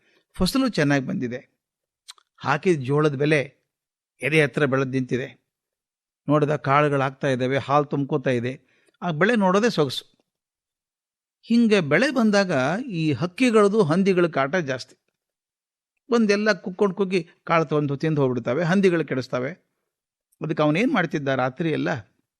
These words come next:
ಹೊಲದಲ್ಲೇ ಇರ್ತಿದ್ದ ಇಡೀ ದಿವಸ. ಒಂದು ಎತ್ತರದ ಮಂಚಿಗೆ ಕಟ್ಕೊಂಡಿದ್ದ. ತಮ್ಗೆ ಗೊತ್ತಿದೆ, ರಾತ್ರಿ ಎಲ್ಲ ಕಾಯ್ತಾರೆ, ಹಗಲೆಲ್ಲ ಕಾಯ್ತಾರೆ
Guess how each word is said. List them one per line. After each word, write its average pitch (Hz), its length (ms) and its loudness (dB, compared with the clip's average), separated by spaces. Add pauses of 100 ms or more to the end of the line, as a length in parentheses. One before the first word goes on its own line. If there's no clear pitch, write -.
(760)
ಹೊಲದಲ್ಲೇ 175 420 2
ಇರ್ತಿದ್ದ 180 380 -2
ಇಡೀ 143 200 -6
ದಿವಸ. 139 220 -8 (1160)
ಒಂದು 131 180 -4
ಎತ್ತರದ 151 300 0
ಮಂಚಿಗೆ 156 400 2
ಕಟ್ಕೊಂಡಿದ್ದ. 131 480 -2 (1400)
ತಮ್ಗೆ 143 160 0
ಗೊತ್ತಿದೆ, 180 600 -4 (340)
ರಾತ್ರಿ 135 280 -2
ಎಲ್ಲ 151 160 0
ಕಾಯ್ತಾರೆ, 131 440 0
ಹಗಲೆಲ್ಲ 143 420 0
ಕಾಯ್ತಾರೆ 135 760 -4